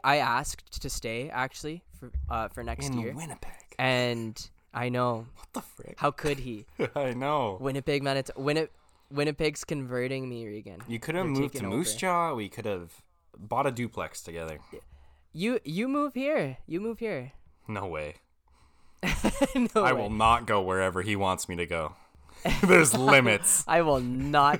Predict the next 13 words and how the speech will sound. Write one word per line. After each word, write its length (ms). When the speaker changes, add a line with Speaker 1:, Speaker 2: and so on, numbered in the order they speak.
Speaker 1:
do. 260
Speaker 2:
<laughs> 180
Speaker 1:
Um, 640
so 160
it 100
depends 360
on 100
if 100
we're 80
staying 340
or 60
not. 240
But 160